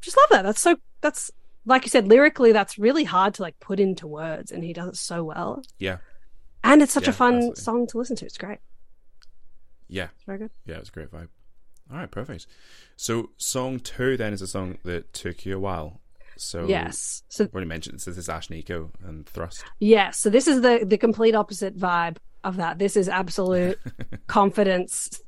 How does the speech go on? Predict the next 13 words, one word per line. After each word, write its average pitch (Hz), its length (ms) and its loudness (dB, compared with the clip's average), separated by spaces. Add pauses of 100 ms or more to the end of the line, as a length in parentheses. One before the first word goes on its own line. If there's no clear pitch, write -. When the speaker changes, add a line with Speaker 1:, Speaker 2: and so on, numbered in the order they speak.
(260)
Speaker 1:
uh, 165 640 -2 (180)
cockiness, 175 880 -4 (260)
Speaker 2:
Yeah. 82 180 -8 (420)
Speaker 1:
you 185 200 0
know, 175 200 0
leaking 185 440 2
out 175 180 0
of 175 180 -6
every 180 360 -4
orifice. 180 640 -6 (320)
Um, 214 680 10 (380)
Speaker 2:
<laughs> - 380 -2
Speaker 1:
I 302 520 10